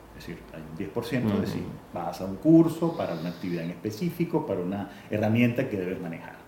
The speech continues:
Speaker 1: ¿ok? Setenta, veinte, diez, ¿ok? Ahora, ¿qué pasa en este nuevo entorno? Bueno, en este nuevo entorno yo tengo que tener muy claro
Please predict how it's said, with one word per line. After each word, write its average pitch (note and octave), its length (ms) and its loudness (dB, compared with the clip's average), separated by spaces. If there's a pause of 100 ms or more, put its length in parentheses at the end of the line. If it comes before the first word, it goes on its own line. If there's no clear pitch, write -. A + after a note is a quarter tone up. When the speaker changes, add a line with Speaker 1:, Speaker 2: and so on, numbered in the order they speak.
Speaker 1:
¿ok? - 160 -6
Setenta, B2 600 0
veinte, F#2 420 -4
diez, - 120 -12 (200)
¿ok? F#3 140 -6 (560)
Ahora, A#2+ 320 4 (380)
¿qué D3 120 4
pasa D#3 400 4
en D3+ 60 0
este D3 260 0
nuevo D3 300 2
entorno? D3+ 400 0 (360)
Bueno, D3+ 200 0
en A2 80 2
este A2+ 180 2
nuevo D#3 180 6
entorno - 380 4
yo C3 160 2
tengo B2 200 4
que C3 80 2
tener A2 260 2
muy A#2+ 140 2
claro B2+ 440 2